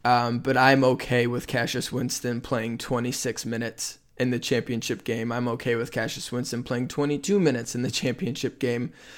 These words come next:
And whether those other minutes are McQuaid taking some time at point and fifteen Foster Loyer minutes or whatever, uh, I, I'm fine with that because you've got the conference player of the year.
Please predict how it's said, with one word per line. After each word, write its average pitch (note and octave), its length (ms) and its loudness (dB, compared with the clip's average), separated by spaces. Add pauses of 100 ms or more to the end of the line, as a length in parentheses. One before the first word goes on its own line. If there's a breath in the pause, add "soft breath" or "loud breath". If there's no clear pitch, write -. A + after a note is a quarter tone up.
(260 loud breath)
And C3+ 300 6
whether C#3 260 10
those C3+ 220 4
other C3 240 6
minutes C3 380 2
are B2 420 0
McQuaid C3 720 4
taking C3+ 320 2
some C3 180 -2
time B2+ 260 2
at B2 140 -2
point B2+ 380 0
and A#2 200 -4
fifteen B2+ 460 2
Foster B2+ 400 2
Loyer B2+ 300 2
minutes B2+ 360 2
or C3 60 0
whatever, B2 440 0 (840 loud breath)
uh, C3 300 12
I, C#3 260 8
I'm C3+ 200 6
fine B2+ 320 6
with B2 120 0
that B2 360 0
because C3 500 2 (460 loud breath)
you've C#3+ 280 8
got C#3+ 240 10
the C#3 80 4
conference C3+ 500 4
player C3+ 320 8
of C3 60 6
the C3 80 2
year. B2 420 2